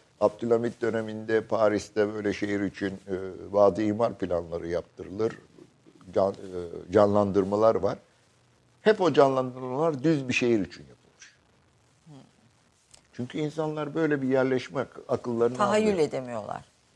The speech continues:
Speaker 1: Bizim
Speaker 2: Batılılar yapıyor çünkü zaten.
Speaker 1: Evet, bilmiyorlar yani
Speaker 2: Bilmiyorlar.
Speaker 1: şehri, onu algıyamıyorlar. Mesela bizim şehirlerimizde, Anadolu'daki, Rumeli'deki şehirlerde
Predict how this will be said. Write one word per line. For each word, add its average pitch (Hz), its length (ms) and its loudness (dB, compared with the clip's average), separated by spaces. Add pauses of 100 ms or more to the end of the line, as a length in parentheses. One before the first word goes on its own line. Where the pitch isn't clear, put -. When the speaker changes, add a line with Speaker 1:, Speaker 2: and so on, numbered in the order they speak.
Speaker 1:
Bizim 104 140 2
Speaker 2:
Batılılar 175 440 8
yapıyor - 360 -8
çünkü - 200 -20 (140)
zaten. - 220 4
Speaker 1:
Evet, 233 280 12
bilmiyorlar 147 540 8
yani 101 160 8
Speaker 2:
Bilmiyorlar. 117 220 4
Speaker 1:
şehri, 120 240 8
onu 139 200 8
algıyamıyorlar. 180 880 10 (640)
Mesela 151 440 4
bizim 185 280 2
şehirlerimizde, 113 680 0
Anadolu'daki, 123 840 -2
Rumeli'deki 107 640 -6
şehirlerde 98 760 -4